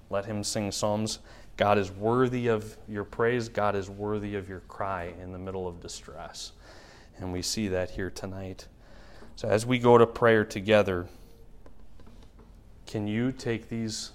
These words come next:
these four things into, into, into your own life and apply them? That God is worthy of your trust, that God is worthy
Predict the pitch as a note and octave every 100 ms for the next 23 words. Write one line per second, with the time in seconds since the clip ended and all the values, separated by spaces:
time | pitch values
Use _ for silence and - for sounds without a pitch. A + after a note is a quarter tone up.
0 | - A2 G#2+ - A#2 A2 G#2+ A2 G#2+ G2+
1 | G#2+ G2+ - G#2 A2 G#2+ G#2 G2+ F#2+ G2
2 | - G#2 - F#2+ F#2+ G2 G#2+ G#2 G#2 G#2+
3 | G#2+ G2 - G#2 G2+ G2+ G#2 G#2+ G#2+ -
4 | - - - - - - - - - F#2
5 | G#2 G#2 G#2 G2 G#2+ A2 G#2+ A2 G#2+ G#2+
6 | G#2+ - A2+ A2 A2+ - - - - -
7 | - - - - - - - F#2 G2 G2+
8 | G2+ F#2+ F#2 G#2 G#2+ G#2+ G#2+ A2